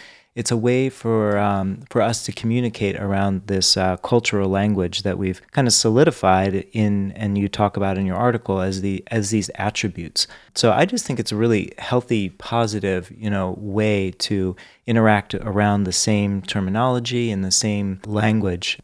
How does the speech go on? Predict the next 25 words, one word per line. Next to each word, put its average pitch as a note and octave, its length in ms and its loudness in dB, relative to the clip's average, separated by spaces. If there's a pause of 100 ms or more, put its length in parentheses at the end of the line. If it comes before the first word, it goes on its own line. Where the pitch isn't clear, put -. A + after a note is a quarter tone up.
As G#2+ 220 0
you A2+ 100 -2
said G2+ 220 -2
before, D3+ 320 0
and G#2 80 0 (200)
I, G#2+ 100 -6
I G2+ 40 -4
guess G#2+ 300 -4
I G2+ 40 -2
keep - 240 -10
coming G2+ 280 -2
back A2 240 0
to G2+ 100 -6
it, F#2 140 -4
it G#2 80 0
makes G#2 320 0
that, G2 320 2 (100)
the A2 180 -4
kind A#2+ 260 0
of G#2+ 80 2
implicit C3 600 2
feelings C3 420 2
that G2+ 140 0
we G2+ 120 -2
have, G2 440 0